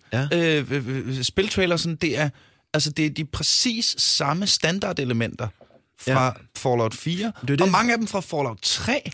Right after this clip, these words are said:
Speaker 1: Ja. Og
Speaker 2: som bare
Speaker 1: Skyrim,
Speaker 2: er
Speaker 1: vi kører det
Speaker 2: Ja,
Speaker 1: hele igennem.
Speaker 2: altså.
Speaker 1: Det er jo den der creation engine, de bruger, <laughs> som er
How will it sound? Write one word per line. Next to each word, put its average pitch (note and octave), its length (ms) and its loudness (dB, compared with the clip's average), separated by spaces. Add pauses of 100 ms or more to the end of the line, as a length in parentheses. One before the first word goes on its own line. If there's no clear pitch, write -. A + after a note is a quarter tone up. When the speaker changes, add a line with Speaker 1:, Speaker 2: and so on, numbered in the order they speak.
(100)
Speaker 1:
Ja. B2 80 0 (360)
Og - 60 2
Speaker 2:
som F3+ 180 6
bare F#3 320 4
Speaker 1:
Skyrim, E3+ 160 4
Speaker 2:
er A#2+ 60 -4
Speaker 1:
vi A#2+ 140 -2 (100)
kører B2 180 2
det C#3+ 80 2
Speaker 2:
Ja, A#3 120 4
Speaker 1:
hele F3 140 2
igennem. D#3+ 260 0
Speaker 2:
altså. F#3 260 2 (420)
Speaker 1:
Det - 20 0
er B2 40 2
jo C3 40 4
den F3 100 4
der F#3+ 60 6
creation D3+ 480 4
engine, A#2+ 280 0
de A2+ 100 0
bruger, B2+ 420 2
<laughs> - 60 -2
som A#2 100 2
er G#2+ 240 0